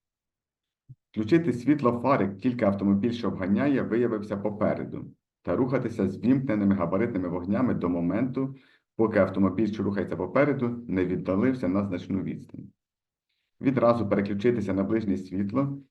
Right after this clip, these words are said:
як тільки водій наступного за ним автомобіля почав виїжджати на зустрічну смугу руху. Переключитися на ближнє світло фар у момент, коли автомобілі порівнялися, рухаючись сусідніми смугами руху.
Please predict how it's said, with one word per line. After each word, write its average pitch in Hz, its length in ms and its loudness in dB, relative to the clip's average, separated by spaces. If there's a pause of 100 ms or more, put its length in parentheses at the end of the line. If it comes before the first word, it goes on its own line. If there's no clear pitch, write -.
як - 120 -8
тільки 110 260 0
водій 101 340 2
наступного 98 440 2
за 92 100 -2
ним 95 140 4
автомобіля 101 480 0
почав 92 340 -4
виїжджати 92 520 0
на 92 100 -2
зустрічну 90 480 -4
смугу 101 420 0
руху. - 200 -8 (1120)
Переключитися 107 680 0
на 101 120 6
ближнє 101 340 2
світло 101 540 -2
фар 135 380 0
у - 80 -6
момент, 110 560 0
коли 92 240 -2
автомобілі 87 540 -2
порівнялися, 98 800 0 (480)
рухаючись 120 640 -2
сусідніми 104 540 2
смугами 95 500 2
руху. - 220 -10